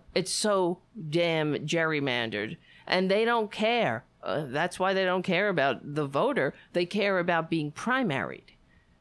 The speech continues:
That's it. They care about a primary from their right. Even though they're, they're so far right, they're not, they're into fascism now. That's it. They're done.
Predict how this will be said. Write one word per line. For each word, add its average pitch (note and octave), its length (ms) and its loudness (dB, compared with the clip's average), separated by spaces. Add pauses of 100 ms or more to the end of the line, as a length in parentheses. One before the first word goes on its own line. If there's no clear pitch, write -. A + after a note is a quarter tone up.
(140)
That's - 240 -2
it. A#3 220 0 (1040)
They D#3+ 200 0
care F3+ 320 2
about D#3+ 320 4
a C3 80 2
primary D3+ 600 2
from D#3 440 0
their D3+ 200 2
right. D3+ 720 -2 (760)
Even F#3 260 2
though F3 160 2
they're, D#3 380 2 (100)
they're F3 260 2
so G#3 320 2
far F3+ 400 2
right, F#3 340 2
they're A3 220 2
not, G#3+ 380 2
they're G#3 260 4
into A3 240 2
fascism G#3+ 640 2
now. A2+ 240 0
That's G3+ 260 0
it. C#4 280 0
They're G#3 180 0
done. G3 400 0